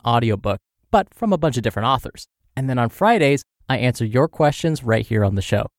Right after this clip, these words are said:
So this past month, I've been doing a little bit of holiday trivia pretty much every day. And yesterday, I started off with a bit of Kwanzaa trivia. And so let's continue that theme today.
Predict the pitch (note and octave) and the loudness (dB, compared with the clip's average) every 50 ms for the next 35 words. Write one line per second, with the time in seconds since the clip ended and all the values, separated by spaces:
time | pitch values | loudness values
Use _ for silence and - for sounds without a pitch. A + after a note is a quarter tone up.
0 | _ _ _ _ _ _ _ _ _ _ _ _ - - - D#3 E3 C4 C4 - | _ _ _ _ _ _ _ _ _ _ _ _ -8 0 0 0 2 0 -2 -2
1 | - - E3+ D3 C3+ - - B2+ A#2+ A2+ C3+ - - A#2+ A2+ B2 A#2 A2+ A2 A#2 | 0 0 2 2 0 0 0 0 2 2 0 0 0 0 2 2 2 4 4 4
2 | A2+ A2+ A2+ A2 G#2+ A#2+ D#3 D#3+ D#3 C3+ C#3 C3+ A#2 A#2 - - - C#3 C#3+ C#3+ | 4 4 2 2 2 2 2 2 2 2 2 2 2 0 -2 -2 0 2 2 4
3 | C#3 C3+ C3+ C3 B2 - - - B2 A#2 A2+ A2+ B2+ C3 C#3 D#3 - - - E4 | 4 2 2 2 0 -2 -2 -2 -2 0 0 0 2 2 2 2 0 -2 -4 -2
4 | A#3 D3+ B2+ G#2+ - G#2+ F#2+ - G#2+ G#2 G#2 G#2 G#2 A2+ C#3+ D#3+ _ _ _ _ | 0 2 2 2 2 0 0 0 -2 -2 0 0 0 0 -2 -2 _ _ _ _
5 | _ _ _ _ _ - D#3 D#3 D3+ D3+ C#3+ - - - D#3+ D#3 E3+ F#3+ F#3+ D#3+ | _ _ _ _ _ -2 0 2 4 4 2 2 2 2 2 4 4 2 2 0
6 | D#3 - - E3+ D#3 C#3+ C#3 C#3+ C3 - C#3 C3 - B2+ B2 C3+ B2+ C3+ C3+ - | -2 0 0 0 2 2 2 0 0 0 -4 -4 -4 -2 -2 0 2 2 0 0
7 | _ _ _ _ - - - G#3+ A#3 B3 G#3 C3 A2+ - - B2 G#2 F#2+ - G#2 | _ _ _ _ -8 0 2 2 2 2 2 2 0 0 0 -2 -2 -2 -4 -6
8 | F2+ F2 - _ _ _ _ _ _ - D3 - - F3+ B3 D4+ - - A3 F3+ | -6 -8 -10 _ _ _ _ _ _ -8 -6 -4 -2 -2 -2 -2 -2 0 0 0
9 | - - D#3 C#3+ C#3 C3 B2+ A#2 - - A#2+ A#2 A2 A2 - A#2+ A2+ A2+ G#2+ - | 2 2 2 2 4 4 2 2 2 0 0 2 2 0 0 2 2 2 2 0
10 | - | -4